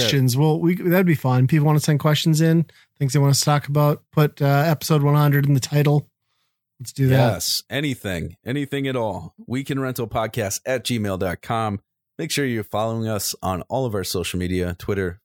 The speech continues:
Speaker 2: Facebook, YouTube, all of those good things. And you can find all things Weekend Rental at weekend podcast dot com.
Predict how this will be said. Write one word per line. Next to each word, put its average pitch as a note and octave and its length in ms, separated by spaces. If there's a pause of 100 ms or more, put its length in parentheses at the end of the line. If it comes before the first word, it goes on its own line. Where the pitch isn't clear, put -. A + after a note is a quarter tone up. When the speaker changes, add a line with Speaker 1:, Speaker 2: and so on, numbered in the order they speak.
Speaker 2:
Facebook, F2 460 (200)
YouTube, F#2+ 380 (180)
all G#2+ 180
of F2+ 60
those F2 200
good F2 240
things. F2+ 420 (680)
And F#2 140
you F#2 80
can F#2+ 140
find F#2+ 240
all F#2 140
things F2 300
Weekend F2 360
Rental E2+ 420 (220)
at E2+ 180
weekend G2 540 (340)
podcast G2 680 (420)
dot E2 240
com. E2 420